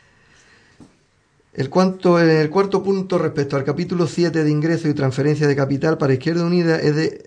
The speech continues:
es la gran baza que puede jugar los ayuntamientos bien gestionados, reivindicativos y que tiene una clara incidencia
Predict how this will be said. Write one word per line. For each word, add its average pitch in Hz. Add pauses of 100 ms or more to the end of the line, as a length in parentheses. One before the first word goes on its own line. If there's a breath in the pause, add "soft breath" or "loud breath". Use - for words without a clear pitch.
es 156
la 135
gran 151
baza 160
que 143
puede 151
jugar 143
los 147
ayuntamientos 143
bien 151
gestionados, 151 (440 loud breath)
reivindicativos 139
y -
que 135
tiene 151
una 151
clara 156
incidencia 151